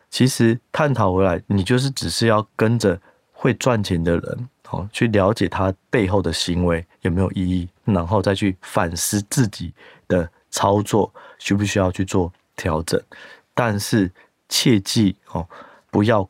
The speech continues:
过度解读，然后去觉得，啊，很乐观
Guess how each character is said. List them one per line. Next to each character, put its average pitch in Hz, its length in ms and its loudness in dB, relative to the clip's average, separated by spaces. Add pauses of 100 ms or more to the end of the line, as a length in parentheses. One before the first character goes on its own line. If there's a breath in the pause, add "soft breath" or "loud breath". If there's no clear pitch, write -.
过 107 420 4
度 104 240 4
解 87 420 -2
读， 85 260 -4 (140)
然 90 200 -2
后 98 160 0
去 101 200 -2
觉 92 160 -2
得， 92 180 0
啊， 92 260 -4 (260 soft breath)
很 92 240 0
乐 117 180 4
观 104 240 0